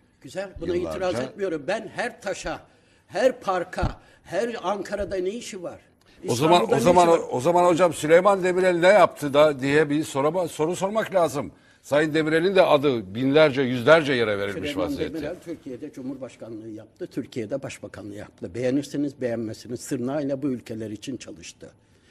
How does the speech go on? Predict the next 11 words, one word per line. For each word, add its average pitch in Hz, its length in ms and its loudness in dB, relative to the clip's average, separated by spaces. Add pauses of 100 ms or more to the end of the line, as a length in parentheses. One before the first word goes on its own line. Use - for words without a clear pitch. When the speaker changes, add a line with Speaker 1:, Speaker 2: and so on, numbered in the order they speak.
(120)
Speaker 1:
Siz 220 240 -4
onu 160 180 4
öyle 147 200 2
sormayın. 123 500 -2 (2000)
İlk 294 300 -6
defa 170 400 -2
Türkiye'de 165 520 -4
hiç - 260 -6
çalışmamış 156 680 -8
bir 120 60 -14
kimse. 107 460 -14